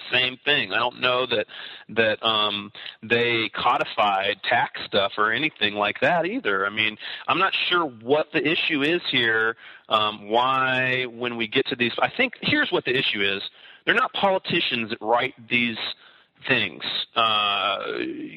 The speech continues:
when two fifteen written, it was written by Dennis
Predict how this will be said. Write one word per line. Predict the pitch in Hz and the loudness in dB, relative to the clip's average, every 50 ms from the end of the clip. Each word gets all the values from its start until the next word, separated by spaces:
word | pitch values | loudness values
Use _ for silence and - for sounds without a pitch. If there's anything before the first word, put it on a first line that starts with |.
| 165 - - - 151 151 156 156 160 143 - _ _ _ - | -18 -20 -20 -20 -20 -20 -20 -20 -20 -20 -20 _ _ _ -16
when | - 139 131 151 156 151 147 139 131 123 - - | -6 -2 0 2 2 2 0 -4 -6 -6 -2 -2
two | 208 202 185 | 0 0 0
fifteen | - 190 - - - 196 190 190 185 165 | 0 -2 -2 0 0 2 2 0 0 0
written, | 156 175 196 185 143 147 139 143 | 0 2 2 2 0 0 0 0
it | 135 | 0
was | 131 135 131 127 | 0 0 0 0
written | 131 151 147 147 151 | 0 0 0 2 2
by | 147 135 | 0 2
Dennis | 123 139 143 139 127 | 2 2 0 0 -2